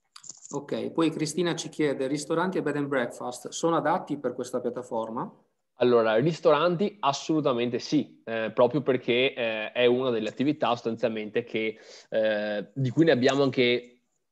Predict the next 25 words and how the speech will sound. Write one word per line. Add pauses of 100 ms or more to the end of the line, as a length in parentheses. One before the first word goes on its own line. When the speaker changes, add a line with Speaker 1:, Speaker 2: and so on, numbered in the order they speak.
(140)
Speaker 2:
di
più,
ecco,
a
livello,
eh,
numerico
quantitativo, (200)
perché
chiaramente
si, (180)
eh, (380)
presta
all'asporto,
si
presta
alla
prenotazione,
ha
la
possibilità
di
gestire
il
tuo,